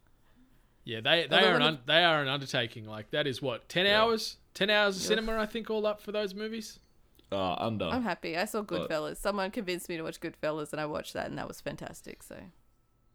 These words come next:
Speaker 3: Okay.
Speaker 1: Yeah. Okay, so that has been the news for episode one forty-four. Uh, we're gonna start closing this, uh, bad boy down for another week. Is there anything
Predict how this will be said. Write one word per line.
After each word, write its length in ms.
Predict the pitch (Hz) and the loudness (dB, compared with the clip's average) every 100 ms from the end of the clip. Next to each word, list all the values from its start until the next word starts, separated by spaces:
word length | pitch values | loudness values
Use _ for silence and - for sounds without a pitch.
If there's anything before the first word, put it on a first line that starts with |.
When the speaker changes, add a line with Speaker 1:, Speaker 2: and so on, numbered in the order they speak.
| _ _ 110 | _ _ -6
Speaker 3:
Okay. 260 | 110 98 - | -6 -6 -10
Speaker 1:
Yeah. 120 | 113 90 80 _ _ _ _ _ _ _ - - | -16 -20 -20 _ _ _ _ _ _ _ -6 2
Okay, 360 | 185 220 214 | 4 6 6
so 180 | - 170 | 6 2
that 200 | 190 170 | 2 2
has 260 | 165 202 143 | 2 2 4
been 340 | 170 165 147 139 | 4 4 -2 -2
the 180 | 151 | 0
news 560 | 143 160 208 185 131 - | 2 0 0 0 0 -4
for 340 | - 143 135 | -4 0 0
episode 380 | 131 131 - 131 | 0 -4 -2 -2
one 300 | 123 131 131 | -2 -4 -4
forty-four. 920 | 123 - 131 120 - 131 120 127 165 | -6 -2 -2 -2 -6 -6 -4 -2 -2
Uh, 180 | 127 127 | -4 -6
we're 160 | 135 143 | -4 -4
gonna 160 | 139 131 | -4 -4
start 300 | 143 123 - | -2 -2 -2
closing 420 | 139 135 131 127 | -4 -2 -4 -6
this, 260 | 127 - | -6 -4
uh, 220 | 135 127 123 | -2 -2 2
bad 260 | 139 143 | 4 4
boy 160 | 143 135 | 4 2
down 360 | 139 143 175 | 4 4 4
for 180 | 185 160 | 2 0
another 220 | 139 127 | 0 -2
week. 380 | 117 117 139 - - | -2 -4 -4 -8 -8
Is 160 | 151 | -4
there 180 | 175 190 | -2 0
anything 680 | 214 214 214 196 196 185 | -2 -2 0 0 0 -6